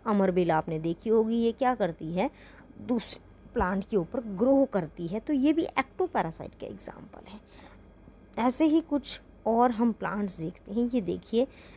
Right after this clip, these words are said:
इंसेक्टिवोरस प्लांट है। ये इंसेक्टिवोरस प्लांट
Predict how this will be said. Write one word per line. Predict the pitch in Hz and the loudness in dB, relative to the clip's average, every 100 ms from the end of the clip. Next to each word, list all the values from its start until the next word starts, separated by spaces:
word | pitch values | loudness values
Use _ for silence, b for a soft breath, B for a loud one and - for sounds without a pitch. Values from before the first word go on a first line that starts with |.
| - | -2
इंसेक्टिवोरस | 240 240 254 - 302 277 277 285 | 2 4 4 2 -2 0 0 0
प्लांट | - 262 240 254 277 | -4 -6 -2 -2 -4
है। | 370 - - - - - 240 | -10 -20 -20 -20 -20 -4 0
ये | 247 285 | 4 4
इंसेक्टिवोरस | 262 262 - 359 302 285 285 | 4 2 -2 -2 0 0 0
प्लांट | - 220 208 240 247 311 | -2 -4 0 -2 -2 -6